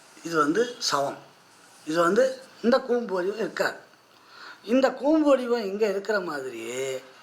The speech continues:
நமக்கு மணிக்கட்டில் பார்க்கும்போது,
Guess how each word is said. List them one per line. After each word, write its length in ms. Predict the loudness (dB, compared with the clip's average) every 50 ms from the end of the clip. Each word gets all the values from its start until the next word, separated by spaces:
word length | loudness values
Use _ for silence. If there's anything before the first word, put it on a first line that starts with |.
| -20 -18 -8 -4 -2
நமக்கு 360 | -2 -2 -4 -6 -10 -12 -12 -10 -12 -12 -14 -16 -18 -20 -20 -20 -20 -20 -20 -20 -20 -12 -4 -2 2
மணிக்கட்டில் 560 | 2 4 2 2 2 0 2 2 0 2 2
பார்க்கும்போது, 680 | -2 -4 -4 -6 -10 -10 -10 -10 -12 -12 -10 -8 -6